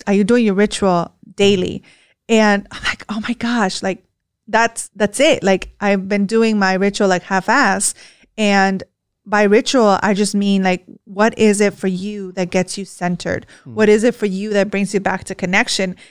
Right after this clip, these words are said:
Speaker 1: And I'm like, you know, I talk about that all the time. I tell that to my queens all the time. But yet, like, the, if we, if we don't do it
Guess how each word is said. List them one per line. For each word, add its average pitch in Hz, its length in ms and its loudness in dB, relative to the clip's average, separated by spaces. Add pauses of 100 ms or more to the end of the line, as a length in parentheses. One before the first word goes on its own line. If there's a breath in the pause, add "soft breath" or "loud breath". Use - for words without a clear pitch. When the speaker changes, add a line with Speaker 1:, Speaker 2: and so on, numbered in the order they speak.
(140)
Speaker 1:
And 247 120 0
I'm 294 80 2
like, 311 180 0
you 302 60 2
know, 247 120 4
I 302 140 2
talk 392 260 2
about 285 240 2
that 294 140 6
all 254 160 6
the 277 100 2
time. 294 400 2
I 208 140 0
tell 269 240 0
that 277 160 2
to 254 120 -6
my 233 140 0
queens 240 420 -10
all 202 140 2
the 196 80 -2
time. 220 420 0 (600 soft breath)
But 240 160 2
yet, 220 260 2
like, 208 220 0
the, 202 300 0 (240)
if 220 140 -2
we, 233 280 -6
if 214 140 0
we 247 160 0
don't 277 220 2
do 226 200 -2
it 190 240 -2